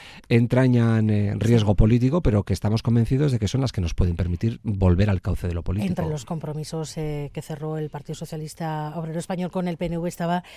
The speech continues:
Speaker 2: la de negociar el reconocimiento nacional de Euskadi, esa, ese debate se va, se va a abrir o se podrá abrir?
Speaker 1: Eh, bueno,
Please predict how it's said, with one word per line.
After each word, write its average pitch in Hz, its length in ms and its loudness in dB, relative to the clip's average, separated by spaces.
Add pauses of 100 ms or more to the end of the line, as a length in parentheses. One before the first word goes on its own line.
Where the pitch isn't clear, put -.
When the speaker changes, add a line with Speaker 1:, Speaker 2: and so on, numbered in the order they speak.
(300)
Speaker 2:
la 175 240 0
de 165 140 -2
negociar 175 500 -4
el 190 80 -4
reconocimiento 156 640 -8
nacional 151 400 -10
de 139 80 -10
Euskadi, 135 440 -12 (520)
esa, 185 480 -8
ese 208 280 -4
debate 165 340 -4
se 160 160 -8
va, 143 280 -8 (220)
se 180 180 -4
va 175 80 -2
a 170 40 0
abrir 147 320 -6
o 139 100 -8
se 156 140 -12
podrá 139 300 -10
abrir? 135 280 -14 (760)
Speaker 1:
Eh, - 200 -10
bueno, 123 300 -2